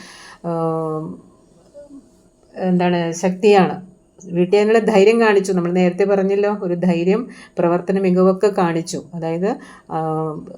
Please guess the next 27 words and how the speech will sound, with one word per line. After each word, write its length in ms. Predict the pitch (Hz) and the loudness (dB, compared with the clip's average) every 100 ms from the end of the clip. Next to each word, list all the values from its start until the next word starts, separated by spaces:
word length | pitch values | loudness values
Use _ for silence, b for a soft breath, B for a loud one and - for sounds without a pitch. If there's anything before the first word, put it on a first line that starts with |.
| 185 180 | -14 -12
അവർ 220 | - 175 185 | -8 -2 0
ഉച്ചരിക്കുന്ന 600 | 185 185 185 185 190 196 | 0 0 0 2 0 0
വേദമന്ത്രങ്ങൾ 720 | 202 175 180 196 180 175 170 180 | 2 2 2 0 0 0 0 0
മറ്റാരും 560 | 185 175 - 180 180 190 | 0 -2 0 0 2 0
അത് 120 | 185 185 | 0 2
കേൾക്കുന്നില്ല, 520 | 196 190 185 160 131 - b b b b 180 | 2 4 2 2 -4 -12 b b b b -2
അവർക്ക് 260 | 175 185 | 0 2
മാത്രമേ 340 | 196 190 196 214 | 2 2 4 4
ഉച്ചരിക്കാൻ 460 | 190 214 202 196 185 | 4 2 2 2 2
പാടുള്ളൂ. 320 | 160 156 156 | 0 -2 -2
ഇനി 100 | 180 | 0
ആരെങ്കിലും 480 | 175 175 190 196 196 | 2 2 2 0 0
കേട്ടാൽ 340 | 185 180 196 | 0 0 0
അവർക്ക് 260 | 190 185 196 | 0 0 -2
തക്ക 280 | 190 180 190 | -2 -2 -2
ശിക്ഷ, 300 | 185 185 - 196 202 B B B | -2 -4 -2 -2 -4 B B B
ശൂദ്രൻ 380 | - 180 185 196 | 2 2 4 2
ആരെങ്കിലും 420 | 185 190 196 196 | 2 2 2 2
കേട്ടാൽ, 300 | 196 180 185 196 | 2 2 2 0
താഴ്ന്ന 320 | 190 180 190 | 0 0 0
ജാതിക്കാർ 520 | 196 185 185 190 196 | 2 2 2 2 0
കേട്ടാൽ 400 | 196 190 185 190 | 0 0 0 -2
തന്നെ 220 | 190 190 | 0 -2
അവർക്ക് 300 | 190 180 190 190 | 0 0 0 -2
തക്ക 200 | 185 196 | -2 -2
ശിക്ഷ 320 | 196 185 208 | -4 -6 0
കൊടുക്കണമെന്നുണ്ട്. 760 | 196 185 185 196 214 196 151 | 4 4 4 2 2 0 -2